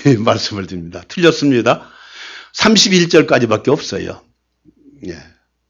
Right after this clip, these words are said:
십사 장 삼십일 절까지밖에 없는데 삼십칠 절로 했더라고요.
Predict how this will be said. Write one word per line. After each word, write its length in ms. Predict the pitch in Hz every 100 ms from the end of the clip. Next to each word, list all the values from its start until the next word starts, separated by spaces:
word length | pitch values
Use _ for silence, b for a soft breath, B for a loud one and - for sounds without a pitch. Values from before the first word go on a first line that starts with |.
| _ _ _ _ _ _ _
십사 300 | - 135 131
장 120 | 110
삼십일 480 | 104 123 113 110 107
절까지밖에 560 | 107 90 104 90 90 85
없는데 340 | 85 82 87
삼십칠 640 | - - 156 135 - 143
절로 260 | 139 104 90
했더라고요. 640 | 82 - 85 82 82 95